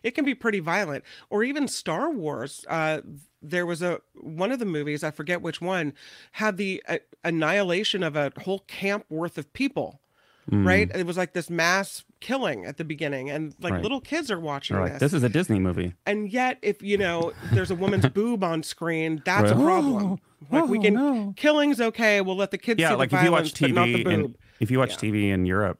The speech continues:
Speaker 2: like, the frontal nudity is, like, accepted.
Speaker 1: Oh.
Speaker 2: And, and
Speaker 1: You
Speaker 2: people are desensitized to it 'cause it's natural.
Speaker 1: Even the
Speaker 2: They
Speaker 1: pe-,
Speaker 2: grow up
Speaker 1: even
Speaker 2: with
Speaker 1: the
Speaker 2: it.
Speaker 1: penis? They get the penis too?
Speaker 2: I think so.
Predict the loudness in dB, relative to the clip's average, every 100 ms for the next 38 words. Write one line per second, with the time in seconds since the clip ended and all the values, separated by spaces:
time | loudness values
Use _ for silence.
0 | _ -8 -8 -8 -10 -6 -4 -6 -10 _
1 | -20 _ -8 -2 0 0 0 -2 -4 -6
2 | -12 -16 -20 _ _ _ -12 -10 -10 _
3 | _ -16 -10 -8 -6 -8 -12 _ _ _
4 | _ -12 -8 -8 -2 2 2 0 0 2
5 | 2 0 0 0 -2 -2 -2 -4 -6 -4
6 | -6 -6 -10 -4 0 2 2 -2 -2 -6
7 | 0 0 2 0 -2 -4 -4 -4 -8 -10
8 | -8 -8 -10 -10 -10 -10 -12 -14 -12 -18
9 | _ _ _ _ _ _ _ -16 -2 -2
10 | 0 0 -2